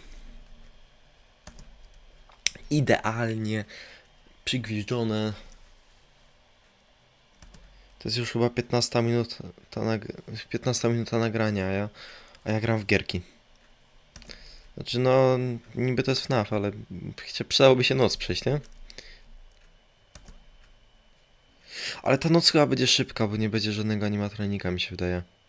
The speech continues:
Plup! Ha!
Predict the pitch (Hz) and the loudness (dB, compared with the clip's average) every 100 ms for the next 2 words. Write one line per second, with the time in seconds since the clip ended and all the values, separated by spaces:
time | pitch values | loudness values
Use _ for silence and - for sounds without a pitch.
0 | _ _ _ _ _ _ - - - - | _ _ _ _ _ _ -20 -20 -20 -20
1 | - - - - - - - - 427 392 | -20 -20 -20 -20 -20 -20 0 10 12 12
2 | - - - - - - - _ _ _ | 12 12 0 -20 -20 -20 -20 _ _ _
3 | _ _ _ - - | _ _ _ -4 -2